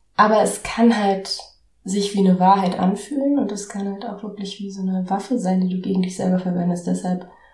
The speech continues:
die Analogie oder die Metapher mit dem Boomerang-Gedanken. Weil es halt was ist, was losschießt,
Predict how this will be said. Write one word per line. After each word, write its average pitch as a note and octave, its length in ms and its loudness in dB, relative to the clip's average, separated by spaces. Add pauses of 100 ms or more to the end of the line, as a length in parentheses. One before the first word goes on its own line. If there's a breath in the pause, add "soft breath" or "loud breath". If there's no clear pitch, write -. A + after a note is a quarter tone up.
(240 soft breath)
die F#3 380 2
Analogie F#3 680 0 (760 soft breath)
oder F3+ 160 0
die F3 100 0
Metapher F3 720 0
mit F3+ 240 0
dem E3+ 560 -8
Boomerang-Gedanken. F3+ 1080 0 (400)
Weil F3 140 0
es F3+ 80 -4
halt F#3+ 140 -2
was F#3 160 -2
ist, - 280 -4
was F3+ 280 -4
losschießt, F#3 800 -2